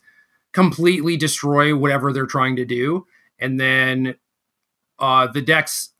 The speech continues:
at the top, uh, at least of the metagame breakdown, like Jeskai Fires and Temur Rec, just also go over the top of Golgari. And then in the meantime, they're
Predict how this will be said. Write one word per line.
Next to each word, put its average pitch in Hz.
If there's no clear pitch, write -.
at 135
the 131
top, 190
uh, 127
at 123
least 131
of 120
the 123
metagame 147
breakdown, 135
like 120
Jeskai 135
Fires 131
and 127
Temur 127
Rec, 131
just 156
also 175
go 127
over 117
the 117
top 120
of 127
Golgari. 120
And 175
then 180
in 170
the 165
meantime, 185
they're 156